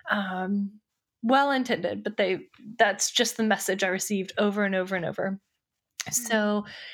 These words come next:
Speaker 1: Michael and I had been dating only a couple of months when I told him. And, um, again, we had a, a long existing friendship, but I, I shared with him in a park one night. We were walking back from dinner and I sat down and we were just chatting. And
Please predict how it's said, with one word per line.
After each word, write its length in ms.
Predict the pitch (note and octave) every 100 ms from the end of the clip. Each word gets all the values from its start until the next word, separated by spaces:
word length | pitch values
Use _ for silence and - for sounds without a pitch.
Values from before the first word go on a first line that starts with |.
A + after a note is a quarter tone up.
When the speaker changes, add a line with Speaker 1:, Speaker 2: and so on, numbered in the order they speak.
| -
Speaker 1:
Michael 260 | B3 B3+ D4
and 80 | D4+
I 60 |
had 220 | C#4+ C4+ A3+
been 180 | A3+ G#3
dating 520 | G3+ G#3 G3 G3 G3
only 340 | A3+ A#3+ A#3 A3
a 60 | G3+
couple 260 | G#3 G#3+
of 60 | G3
months 440 | F#3 - - -
when 240 | A3+ G3 F#3+
I 180 | G3 F#3+
told 320 | F#3+ - F#3+
him. 380 | - F#3+ F#3+ G3+ G#3
And, 440 | G3+ F#3 F3+ G#3 _ _ _ _ _ -
um, 300 | G3 - G#3
again, 180 | A3 G#3+
we 120 | A3
had 120 | A3
a, 120 | G3+ - -
a 60 | A3+
long 260 | A3 A3
existing 600 | G#3+ G#3 - - - G3 G3
friendship, 480 | G#3+ G3 G3+ F#3+ -
but 100 | -
I, 180 | A#3 G#3+
I 100 | -
shared 280 | A3 - A3
with 160 | A#3 A3+
him 260 | A3+ G#3
in 100 | G#3+
a 60 | G#3+
park 380 | G#3 - B3+ -
one 180 | C4 A#3
night. 260 | G#3+ G#3
We 120 | A3
were 80 | G#3+
walking 400 | G#3+ G#3 A3+ G#3+
back 240 | G3+ - -
from 200 | G#3+ G3+
dinner 300 | G3 F#3+ G3
and 200 | G3 G3
I 100 | F#3+
sat 300 | - G3 -
down 220 | F#3 F#3
and 80 | F#3+
we 80 | F#3+
were 120 | F#3+
just 240 | F#3 - -
chatting. 400 | F#3 F#3 F#3+ F#3+
And 180 | F#3